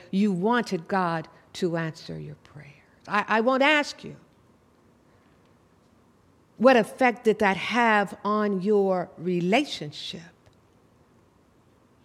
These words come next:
with God? We are a congregation that believes in prayer. We believe in the power of prayer.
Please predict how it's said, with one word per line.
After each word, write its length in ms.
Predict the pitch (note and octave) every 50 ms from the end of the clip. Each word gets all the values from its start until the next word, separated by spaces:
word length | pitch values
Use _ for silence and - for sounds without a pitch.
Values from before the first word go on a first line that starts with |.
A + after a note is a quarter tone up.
| _ -
with 240 | F3 E3+ E3+ -
God? 220 | - D#3+ D#3+ D3+ C#3+ C#3 C#3+ D3 D3 - - - _ - - _ _ _ _ _ _ _ _ _ _ _ _ _ _ _ _ _ _ _ _ _ _ _ _ _ _ _ _ _ _ _ - - - _ _
We 280 | - F3 G3+ A3+ A3+ A3+
are 140 | G#3+ G#3 F3
a 120 | F#3+ F#3+
congregation 920 | F#3+ - - G#3+ A3+ A3+ G#3 A3 G#3+ F#3 - G3+ G3+ A3 G#3+ - A#3+ A3
that 160 | G3 G#3 G#3 F#3+
believes 540 | G3+ G3 G3+ G3 G#3+ G#3+ A3+ A3+ G#3+ -
in 100 | A3 A3
prayer. 460 | G#3+ - - - - A3+ G#3+ A3 A3 G3+
We 140 | F3+ G#3
believe 480 | G3+ F3+ G#3+ G#3 G#3 G#3 G#3+ A3 G#3+ F#3
in 120 | G#3+ G#3+
the 120 | G3 G#3+ -
power 520 | G#3+ - - - G#3+ G#3 G#3+ G#3+ A3 G#3+
of 220 | - - G3+ - -
prayer. 420 | - - A#3 A3 A3 G#3+ G#3+ G#3